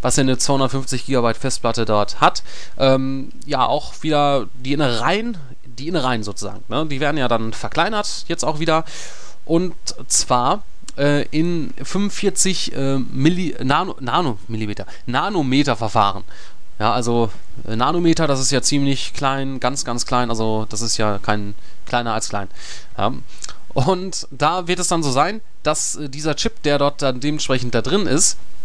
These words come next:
der vereint, äh, Prozessor, Grafikprozessor, Arbeitsspeicher und I-O-Controller. Also das ist dann alles in einem drin. Ja, äh, da ist, hat natürlich den Effekt, erstens mal, da, dass es auch dementsprechend nur ein Chip ist, äh, kleiner,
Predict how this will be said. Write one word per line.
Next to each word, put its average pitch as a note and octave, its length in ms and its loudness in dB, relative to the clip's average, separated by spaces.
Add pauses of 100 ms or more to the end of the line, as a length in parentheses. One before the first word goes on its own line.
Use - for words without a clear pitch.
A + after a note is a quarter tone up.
(520)
der C#3+ 240 2
vereint, D#3+ 480 -4
äh, C3+ 280 2
Prozessor, F#3 540 0
Grafikprozessor, F3+ 800 0
Arbeitsspeicher D#3+ 600 2
und E3+ 200 -2
I-O-Controller. B2 880 2 (340)
Also B2 160 0
das B2+ 80 0
ist - 140 0
dann C3 140 2
alles D#3+ 400 0
in E3 260 -2 (120)
einem C#3+ 400 0 (160)
drin. C#3 320 4 (600)
Ja, G#2+ 200 2 (380)
äh, A2+ 320 2 (160)
da A#2 160 2
ist, D3 200 0 (460)
hat C3+ 160 0
natürlich D3 280 0
den C#3 120 2
Effekt, C#3+ 280 2
erstens C#3 340 0
mal, C#3 280 2
da, C3+ 180 2
dass B2+ 280 -2
es C3 100 -2
auch B2 220 0
dementsprechend B2 440 0
nur B2 120 2
ein A#2+ 160 2
Chip - 240 -2
ist, - 320 2
äh, B2 260 4
kleiner, C3+ 760 0